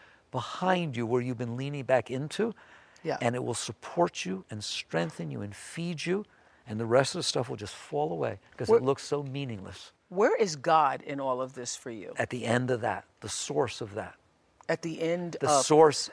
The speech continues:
Speaker 1: of that energy.
Speaker 2: of the seed of
Speaker 1: Yeah,
Speaker 2: self.
Speaker 1: yeah, the, the, the sort of the seed of self, you start to feel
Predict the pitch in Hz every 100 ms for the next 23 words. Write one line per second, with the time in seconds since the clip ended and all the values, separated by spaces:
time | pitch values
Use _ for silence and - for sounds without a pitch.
0 | - 123 107 127 123 131 120 107 90 -
1 | 156 151 160 196 165 143 - - - 135
2 | 127 120 - 117 - 127 110 - 139 151
3 | 180 - 170 160 - 160 180 - _ _
4 | 117 - 156 - 123 - - 202 220 120
5 | 101